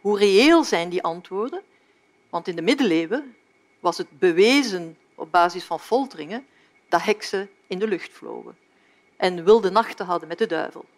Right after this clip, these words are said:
Ook op basis van bekentenissen. Dus hoeveel is een bekentenis waard? Maar dat is een pragmatisch antwoord. Een meer principiële vraag is,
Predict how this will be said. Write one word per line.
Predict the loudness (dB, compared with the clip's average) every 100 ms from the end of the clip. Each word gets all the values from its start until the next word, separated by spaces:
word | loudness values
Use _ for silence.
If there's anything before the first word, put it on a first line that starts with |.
| _ _ -20 _ _
Ook | 2 2 2
op | 2
basis | 2 2 -6 -12
van | -10 -10 -16 _
bekentenissen. | -2 -2 -2 -10 -12 -18 -20 _ -20 _ -20 -20 -14
Dus | -8 -6 -8 -16 _
hoeveel | 0 0 2 4 4
is | 4 0
een | -4
bekentenis | 0 2 2 -2 -8 -2
waard? | 2 2 0 -2
Maar | 0
dat | 0
is | -2
een | -10 -14 -20 _
pragmatisch | -4 -4 2 2 2 -2
antwoord. | -2 -2 -2 -4
Een | -4
meer | 0 -2
principiële | 0 -4 -4 -8 -12 -2 4 4 4
vraag | 0 -2 0 -2
is, | -4 -6 -6